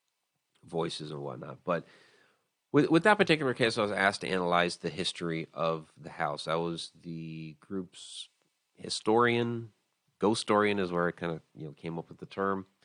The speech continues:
uh, 'cause I was stepping on the toes of actual historians. Uh, but, you know, analyzing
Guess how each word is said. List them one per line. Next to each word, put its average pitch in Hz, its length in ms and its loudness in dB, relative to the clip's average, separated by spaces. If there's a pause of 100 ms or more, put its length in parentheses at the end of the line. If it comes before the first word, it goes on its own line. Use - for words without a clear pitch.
(580)
uh, 85 240 -12
'cause - 160 -18
I 85 60 2
was 85 140 0
stepping 87 340 -2
on 85 80 -4
the 80 80 -8
toes 87 320 -2
of 71 160 -10 (200)
actual - 380 -4
historians. 104 680 -4 (680)
Uh, 78 120 -12
but, - 360 2
you 151 100 0
know, 110 160 -2
analyzing 110 1040 0